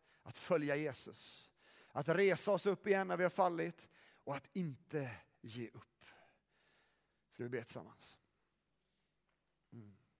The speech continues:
Alla, ni får gärna komma fram. Robert. Mm. Mm. Tack, Herre. Tack för din godhet. Tack att vi nu får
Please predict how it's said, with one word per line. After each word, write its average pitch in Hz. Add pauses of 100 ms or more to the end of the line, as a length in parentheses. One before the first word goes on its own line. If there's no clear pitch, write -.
(760)
Alla, 98
ni 101
får 107
gärna 95
komma 104
fram. - (580)
Robert. - (140)
Mm. 107 (1700)
Mm. 117 (180)
Tack, 151
Herre. 139 (240)
Tack 147
för 156
din 147
godhet. 135 (680)
Tack 156
att 147
vi 151
nu 151
får 139